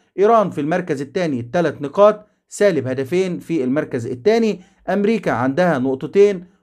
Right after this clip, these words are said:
وصفر من الأهداف، فرق الأهداف، ويلز في المركز الأخير عندها نقطة واحدة، سالب اتنين من الأهداف. الحظوظ للكل قائمة، يعني الأربع منتخبات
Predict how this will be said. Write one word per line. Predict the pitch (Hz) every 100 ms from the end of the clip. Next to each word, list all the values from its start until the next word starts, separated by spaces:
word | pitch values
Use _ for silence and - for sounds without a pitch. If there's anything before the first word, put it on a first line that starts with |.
| _
وصفر | 139 185 185 180 - 190 190 127
من | 135 165
الأهداف، | 131 127 160 165 -
فرق | 165 156
الأهداف، | 123 123 160 180 180 - _
ويلز | 170 220 180
في | 143
المركز | 151 156 175 156
الأخير | 135 117 - 170
عندها | 123 117 123 160
نقطة | 139 156 143
واحدة، | 143 160 147 151 - _ _
سالب | - 165 156 139
اتنين | 131 123 143 139 127
من | 139
الأهداف. | 151 131 127 120 104 - _ _ -
الحظوظ | 175 180 185 208 214 156 -
للكل | 147 135 120 190 170 123
قائمة، | 127 139 208 240 262
يعني | 208 135 139
الأربع | 131 185 156 120
منتخبات | 113 120 131 147 208 226